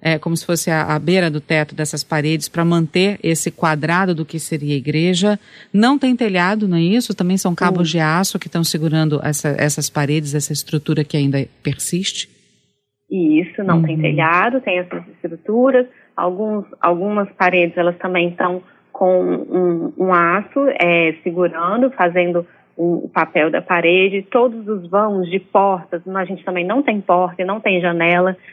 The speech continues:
Speaker 2: e todos eles também estão, é, protegidos com essa estrutura de aço para que não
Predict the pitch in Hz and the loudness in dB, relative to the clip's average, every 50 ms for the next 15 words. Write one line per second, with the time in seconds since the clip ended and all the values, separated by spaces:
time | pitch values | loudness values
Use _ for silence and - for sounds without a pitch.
0 | - _ - 196 190 - 208 208 226 208 208 202 208 190 180 190 - - 185 180 | -8 _ -4 -4 0 2 2 2 2 0 0 0 0 0 0 -2 -4 -4 -2 0
1 | 185 185 190 190 196 - _ _ - - _ _ - 220 226 247 262 262 247 - | 0 2 0 0 -2 -8 _ _ -20 -20 _ _ 2 2 2 2 2 0 -2 -4
2 | - - - - 185 180 180 180 180 175 175 170 170 165 - - 208 208 208 - | -10 -16 -6 -2 2 2 4 4 4 4 2 2 0 -2 -2 -2 -2 -2 0 0
3 | 214 208 190 185 202 220 247 233 240 233 - - 196 185 - 196 190 - - - | 0 0 0 0 0 0 0 0 -2 -2 -2 -4 -2 0 0 -2 -2 -2 -6 -12
4 | 202 - 214 196 190 190 180 196 180 175 175 190 190 - 196 185 - 180 180 180 | -8 -4 -2 -2 0 0 0 2 2 2 2 0 -2 -4 -8 -6 -2 -2 -2 -2
5 | - - 202 202 208 208 202 | -2 -2 -2 0 0 0 0